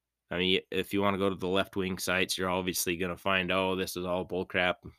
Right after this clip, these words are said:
you know, and their opinion about it. Not, "Oh, well, here's the counterfacts on what, what really happened." They don't, they don't provide any of that. Just their opinion on why it's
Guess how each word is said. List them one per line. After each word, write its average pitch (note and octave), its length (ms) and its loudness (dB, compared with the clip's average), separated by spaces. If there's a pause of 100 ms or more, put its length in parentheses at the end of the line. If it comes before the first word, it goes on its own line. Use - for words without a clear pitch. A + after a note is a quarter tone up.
(140)
you F#2 100 0
know, E2+ 160 4
and F2+ 280 2
their F2+ 260 4 (160)
opinion F#2+ 480 4
about F#2 280 6
it. F2+ 120 2 (600)
Not, G2 440 6 (480)
"Oh, G2 160 6
well, F2+ 140 2
here's G#2 240 6
the F2+ 80 -4
counterfacts F#2+ 840 6
on F#2 240 2
what, G2 180 4 (260)
what G2 240 4
really G#2 420 8
happened." F#2+ 460 0 (420)
They G2+ 80 2
don't, G#2 260 4
they G2+ 140 6
don't G#2 220 4
provide F#2+ 460 4
any F2 220 -2
of F2 80 -2
that. E2+ 320 -4 (440)
Just - 220 0
their F#2+ 120 2
opinion F#2+ 420 2
on F2+ 240 2
why F2+ 440 6 (600)
it's - 480 0